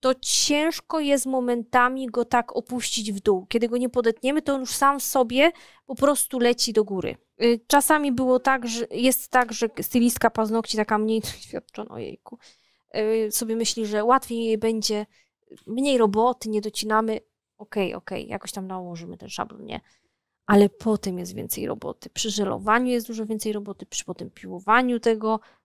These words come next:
potem jest więcej roboty. A naciąć szablon, pyk, pyk, później ten, tak się buduje, jak złoto. A tu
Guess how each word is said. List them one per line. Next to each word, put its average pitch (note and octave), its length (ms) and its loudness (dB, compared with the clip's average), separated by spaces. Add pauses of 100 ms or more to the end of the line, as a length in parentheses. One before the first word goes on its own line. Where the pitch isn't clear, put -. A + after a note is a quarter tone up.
(140)
potem A#3 380 4
jest F#3+ 160 -4
więcej F#3 340 -6
roboty. F3+ 480 -6
A F#3 100 2
naciąć D4 480 2
szablon, B3 400 0
pyk, - 280 -2
pyk, B3 400 0 (500)
później A#3+ 160 -2
ten, A#3 200 4 (540)
tak D4+ 160 4
się - 160 0
buduje, D#3 400 -6 (100)
jak G#3+ 240 0
złoto. G3+ 540 -2 (140)
A G3 100 -8
tu C#4 300 0